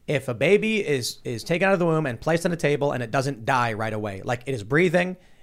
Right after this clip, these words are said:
it is looking around, it is moving around.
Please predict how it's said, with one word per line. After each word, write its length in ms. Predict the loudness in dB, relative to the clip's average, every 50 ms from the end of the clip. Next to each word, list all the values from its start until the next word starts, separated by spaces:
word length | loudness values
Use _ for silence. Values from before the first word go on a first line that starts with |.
| -6 -2
it 120 | 0 0
is 200 | 0 0 -2 -4
looking 260 | -2 -2 0 2 2 2
around, 540 | 4 4 4 4 2 2 0 -2 -4 -6 -10 -14 -20 -14 -10
it 120 | -8 -6
is 140 | -6 -6 -6
moving 260 | -2 -2 0 0 0
around. 520 | 0 0 0 0 0 0 -2 -4 -6 -8